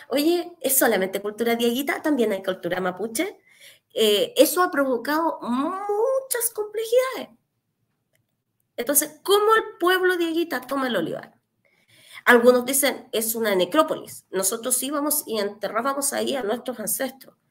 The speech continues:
Eh, qué importante lo que hoy día habló Paola, el decir, están en un contexto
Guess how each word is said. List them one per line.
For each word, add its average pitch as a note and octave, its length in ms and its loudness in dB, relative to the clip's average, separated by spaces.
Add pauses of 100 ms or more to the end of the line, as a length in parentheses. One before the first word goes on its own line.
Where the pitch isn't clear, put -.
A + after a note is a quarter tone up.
(720)
Eh, F3+ 540 -6
qué - 80 -2
importante C4+ 720 0
lo C4+ 140 0
que A3 100 -6
hoy A3 80 -4
día C4+ 240 0
habló A#3+ 260 -4
Paola, C4 680 -4
el G#3 240 -6
decir, A#3+ 540 -2
están C#4 500 -2
en C4 160 0
un B3+ 140 -4
contexto A3+ 920 -4